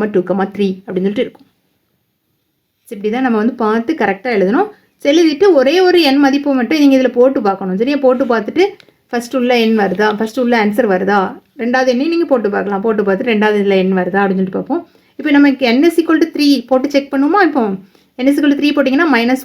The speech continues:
one பவர் மூணு plus one. மூணு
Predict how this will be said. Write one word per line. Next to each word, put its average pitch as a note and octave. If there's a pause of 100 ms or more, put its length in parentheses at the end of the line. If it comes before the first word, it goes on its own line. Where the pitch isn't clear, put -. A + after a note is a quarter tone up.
(140)
one F#4 (760)
பவர் C4 (100)
மூணு A#3+ (420)
plus A#3+ (140)
one. F3+ (1400)
மூணு C#4